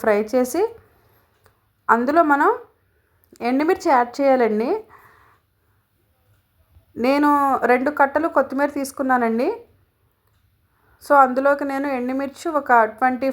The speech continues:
ఫైవ్ to థర్టీ అలా తీసుకున్నాను. ఇంకా కారం ఎక్కువ తినేవాళ్ళు ఎక్కువ వేసుకోవచ్చండి, but నేను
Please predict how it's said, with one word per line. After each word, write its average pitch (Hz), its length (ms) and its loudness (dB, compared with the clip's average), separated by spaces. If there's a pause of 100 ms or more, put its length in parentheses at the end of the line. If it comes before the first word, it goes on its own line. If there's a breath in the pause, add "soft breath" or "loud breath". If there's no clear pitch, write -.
ఫైవ్ 254 180 2 (140)
to 262 100 0 (100)
థర్టీ 240 320 -2
అలా 226 120 4 (100)
తీసుకున్నాను. 254 560 -2 (180)
ఇంకా 262 160 -2 (120)
కారం 240 360 6
ఎక్కువ 262 200 0 (120)
తినేవాళ్ళు 262 580 -2 (460)
ఎక్కువ 285 220 2 (100)
వేసుకోవచ్చండి, 240 760 -2 (720)
but 247 140 -2 (100)
నేను 247 200 -2